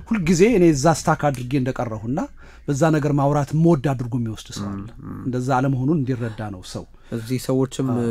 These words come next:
Speaker 2: ስነ-፣ የተለያዩ ሀሳቦች ይገለጣሉና፣ እ፣
Speaker 1: ያ።
Speaker 2: ጥያቄም ላኩልን ብለን ባልነው መሰረት የተላኩ ጥያቄዎች፣
Speaker 1: ም።
Speaker 2: እ፣ በሰው አእምሮ ውስጥ የሚብላሉ ነገሮች ናቸውና ሰው ከአእምሮ ውስጥ እስካላስወጣቸው ድረስ፣ እ፣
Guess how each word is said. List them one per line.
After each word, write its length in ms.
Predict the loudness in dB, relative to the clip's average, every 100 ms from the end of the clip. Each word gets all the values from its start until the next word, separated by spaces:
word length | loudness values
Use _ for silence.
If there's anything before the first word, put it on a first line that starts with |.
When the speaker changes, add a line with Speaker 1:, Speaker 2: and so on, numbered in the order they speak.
| -2
Speaker 2:
ስነ-፣ 280 | -4 -4 -4 -4 -6 -10 -10 -8 -6
የተለያዩ 380 | -8 -4 -2 -2
ሀሳቦች 420 | -4 -8 -8 -8
ይገለጣሉና፣ 720 | -10 -8 -8 -8 -8 -6 -4 -4 -4
እ፣ 140 | -6 -6
Speaker 1:
ያ። 140 | -6 -8 -10 -14 -14
Speaker 2:
ጥያቄም 460 | -8 -6 -6 -6 -6
ላኩልን 420 | -6 -6 -8 -6
ብለን 240 | -8 -8 -8
ባልነው 340 | -8 -8 -6
መሰረት 340 | -8 -10 -12 -12
የተላኩ 360 | -12 -12 -14 -14
ጥያቄዎች፣ 520 | -12 -12 -10 -10 -10 -16 -20 -20 -16
Speaker 1:
ም። 140 | -14 -12
Speaker 2:
እ፣ 160 | -10 -8
በሰው 280 | -6 -4 -2
አእምሮ 260 | 0 -2 -4
ውስጥ 180 | -8 -8
የሚብላሉ 400 | -8 -6 -6 -6 -6
ነገሮች 340 | -6 -8 -10
ናቸውና 500 | -10 -10 -6 -6 -4 -2 -2 -6
ሰው 200 | -6 -4 -2 -4
ከአእምሮ 320 | -6 -6 -4
ውስጥ 200 | -6 -6 -14
እስካላስወጣቸው 840 | -12 -10 -10 -12 -16 -18 -12 -10
ድረስ፣ 240 | -8 -10 -12
እ፣ 140 | -12